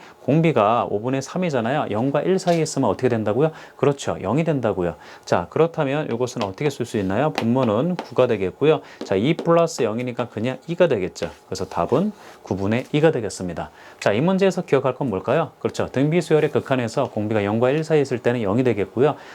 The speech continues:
자, 일보다 클 때는 무한대가 된다. 그리고 급수 에이엔이 수렴하면은 그거에 대한 극한은 뭐가 된다? 영이 된다. 그것을 이용하면 되겠습니다.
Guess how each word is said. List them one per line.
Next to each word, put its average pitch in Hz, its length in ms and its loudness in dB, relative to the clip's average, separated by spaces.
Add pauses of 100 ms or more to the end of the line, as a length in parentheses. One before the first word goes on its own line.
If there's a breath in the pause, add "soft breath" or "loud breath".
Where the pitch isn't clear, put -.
(140)
자, 98 140 0
일보다 160 560 -2
클 180 240 -4
때는 147 340 0
무한대가 127 380 0
된다. 117 460 -2
그리고 120 320 -2
급수 147 600 0
에이엔이 120 420 0
수렴하면은 147 760 0 (280 loud breath)
그거에 135 300 0
대한 123 260 0
극한은 131 460 -2
뭐가 92 160 0
된다? 104 340 0 (160)
영이 139 200 2
된다. 98 380 -2
그것을 117 420 -2
이용하면 120 520 -2
되겠습니다. 90 580 -6